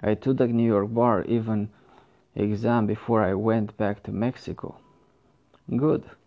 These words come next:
get all the admissions you can. And hey, it's none of my business, but have you seen your father yet?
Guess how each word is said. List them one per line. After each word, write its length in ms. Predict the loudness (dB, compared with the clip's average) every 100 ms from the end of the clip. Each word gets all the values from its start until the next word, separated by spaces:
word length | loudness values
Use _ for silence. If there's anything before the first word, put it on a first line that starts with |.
| _ _ _ _ _ _ -20 -20 -20 _ _ _ _ _ -8
get 220 | 0 2
all 220 | 4 4 4
the 100 | 4
admissions 720 | 2 0 -4 -2 -2 -2 -4
you 140 | -4 -2
can. 440 | 0 2 0 -4 -16 _ _ -6
And 160 | -6
hey, 380 | 2 2 2 -2 -12 _ _ _ _ _ _ _
it's 220 | -6 -6 0
none 260 | 2 4
of 180 | 2 0
my 180 | -2 -2
business, 580 | 0 0 0 -4 -6 -6
but 220 | -4 -4 -6 _ -12
have 260 | -2 0
you 80 | 0
seen 340 | -4 -4 -2 0
your 180 | 0
father 440 | -2 0 2 2 2
yet? 320 | 2 2 0